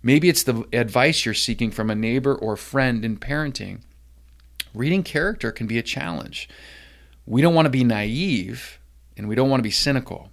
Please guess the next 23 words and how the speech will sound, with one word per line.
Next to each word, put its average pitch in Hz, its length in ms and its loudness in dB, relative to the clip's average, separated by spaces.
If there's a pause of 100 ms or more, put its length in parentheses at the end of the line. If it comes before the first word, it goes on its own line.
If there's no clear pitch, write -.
(680)
And 120 100 0
I 147 40 4
like 196 240 4
how 208 100 4
Keller 175 340 4
invites 135 380 6
us 131 140 0
to 120 100 -2
look 147 300 0
at - 100 -2
those 123 220 2
in 120 80 2
our 120 100 2
world 147 460 2
and 120 280 2
lives 139 520 2
that 113 160 -2
may 123 180 2
demonstrate 139 680 2
good 110 140 -2
judgment 107 380 -2
on 101 80 -4
character, 98 540 -6